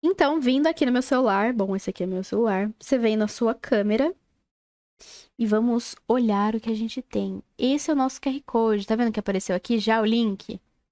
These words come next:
Caso meu, é um iPhone, a mesma coisa vai ser no Android. Então tá aqui o link, cliquei no linkzinho que me apareceu. E aí tá o nosso cachorrinho farejador de,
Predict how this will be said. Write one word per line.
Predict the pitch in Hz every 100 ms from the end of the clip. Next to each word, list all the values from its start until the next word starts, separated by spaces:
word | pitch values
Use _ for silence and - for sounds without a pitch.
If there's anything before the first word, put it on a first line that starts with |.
| _
Caso | - 214 208
meu, | 240 208 208
é | -
um | 202
iPhone, | 220 - 214 202 208 _
a | 240
mesma | 262 262 294 339
coisa | 269 269
vai | 269 269
ser | 269
no | 254
Android. | 277 - - 220 - _ _ _ _ _
Então | - 208
tá | 285
aqui | - 330
o | 349
link, | 381 349 - -
cliquei | - 359 359 254 247 370 _ _ _ _ _ _ -
no | 220
linkzinho | 208 214 208 202
que | 214
me |
apareceu. | 214 226 247 - 311 370 - _ _ _ _ _ 494
E |
aí | 539 659
tá | 480 523 - -
o | 359 415
nosso | 403 392 -
cachorrinho | 370 381 - 392 349 330 339 254
farejador | 240 247 254 269 277 226 208 233
de, | 208 - 233 262